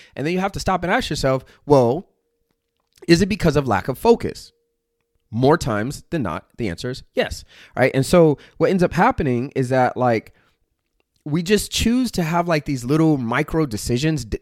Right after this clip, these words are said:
like, each day that steer us away from the goal. And if, like, you really think about it, humans are really great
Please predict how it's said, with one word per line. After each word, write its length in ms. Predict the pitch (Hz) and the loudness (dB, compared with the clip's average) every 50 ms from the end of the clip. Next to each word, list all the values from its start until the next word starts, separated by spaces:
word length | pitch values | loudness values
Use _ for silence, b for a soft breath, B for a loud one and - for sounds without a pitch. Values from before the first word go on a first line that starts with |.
| _ - | _ -2
like, 180 | 123 127 117 - - | 0 0 0 0 -4
each 240 | 156 180 156 - | -8 -8 -8 -8
day 340 | - - 104 104 117 151 196 B B B B B B | -6 -4 -4 -2 -2 -4 -4 B B B B B B
that 140 | - 160 131 | -2 -2 0
steer 360 | - - - 196 202 208 202 | -2 -4 -2 0 0 2 2
us 160 | 196 185 - - - | 0 -2 -4 -2 -2
away 320 | 139 131 113 107 139 151 | -2 -2 -2 0 0 0
from 200 | 156 - - 139 | 0 0 -4 -6
the 60 | 120 113 | -6 -4
goal. 260 | 101 123 104 - - - | -2 0 0 0 -2 -4
And 100 | 156 170 | -4 -4
if, 140 | 180 - | -2 -2
like, 200 | - 165 185 - | -2 -4 -2 -2
you 140 | - 269 277 | -2 -2 -2
really 300 | 220 - 139 156 170 143 | 0 0 2 2 0 0
think 200 | - - 110 123 | -2 -4 -8 -8
about 220 | 165 151 170 175 180 | -6 -4 -4 -4 -4
it, 80 | - | -4
humans 320 | - - 240 269 277 220 131 | -4 -4 -4 -4 -4 -2 -2
are 80 | 117 | -2
really 320 | 104 98 104 135 165 160 135 | -2 0 2 2 2 2 0
great 420 | 101 95 92 98 131 180 208 b | 0 -2 -2 0 0 -2 -2 b